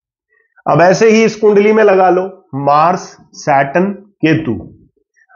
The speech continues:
अब ये दो चीजें represent करता है। क्या? पहला ये कि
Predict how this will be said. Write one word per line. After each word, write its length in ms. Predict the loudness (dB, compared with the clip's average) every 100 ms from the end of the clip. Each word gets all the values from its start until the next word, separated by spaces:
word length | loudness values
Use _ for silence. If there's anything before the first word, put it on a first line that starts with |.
| -4
अब 120 | 0
ये 100 | 2
दो 340 | 0 0 0 0
चीजें 440 | 0 0 0 -2 -4 -4
represent 720 | -4 -2 -2 0 0 -2 -4
करता 420 | -6 -6 -10 -10
है। 80 | -16 _ _ _
क्या? 300 | -2 0 -2 -6 -18 _ _ _ _ _ _ _ _ _
पहला 560 | _ _ -2 2 2 2
ये 360 | 2 0 0 -6 -16 _ _ _ -2
कि 340 | -2 -4 -16